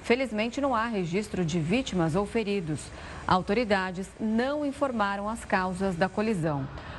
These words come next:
O acidente aconteceu apenas duas semanas depois de uma outra colisão entre duas aeronaves no Aeroporto Internacional de Haneda, em Tóquio. Na ocasião, no dia primeiro de janeiro, os aviões se chocaram, causando a explosão de uma delas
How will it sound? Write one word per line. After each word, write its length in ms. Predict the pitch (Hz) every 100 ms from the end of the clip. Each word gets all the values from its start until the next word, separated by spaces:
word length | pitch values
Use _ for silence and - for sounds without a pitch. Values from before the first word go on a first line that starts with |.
| -
O 60 | 180
acidente 400 | 175 190 226 214
aconteceu 640 | - 190 170 - 214 202
apenas 400 | - 160 202 196
duas 280 | 160 247 285
semanas 400 | 214 190 226 214
depois 400 | 240 254 208 214
de 60 | 220
uma 160 | 254
outra 360 | 240 277 311 240
colisão 480 | 240 254 190 175 196
entre 240 | 220 247
duas 400 | 196 208 285 240
aeronaves 640 | 196 190 233 196 185 185 - - - -
no 80 | 190
Aeroporto 480 | 247 262 226 240
Internacional 600 | 202 185 175 175 170 180 185
de 100 | 185
Haneda, 440 | 190 196 190 190
em 80 | 202
Tóquio. 560 | - 185 180 - 151 - - - - -
Na 140 | 190
ocasião, 580 | 190 202 170 175 190 247
no 100 | 196
dia 140 | 170
primeiro 400 | 180 180 180 175
de 100 | 156
janeiro, 440 | 180 214 175 190 233
os 120 | 185
aviões 360 | 185 180 180
se 100 | 170
chocaram, 600 | 190 262 262 208 175 180 170 - - -
causando 500 | 240 208 185 247 208
a 20 |
explosão 580 | 175 190 170 156 185 190
de 140 | 165
uma 180 | 247 262
delas 400 | 180 175 180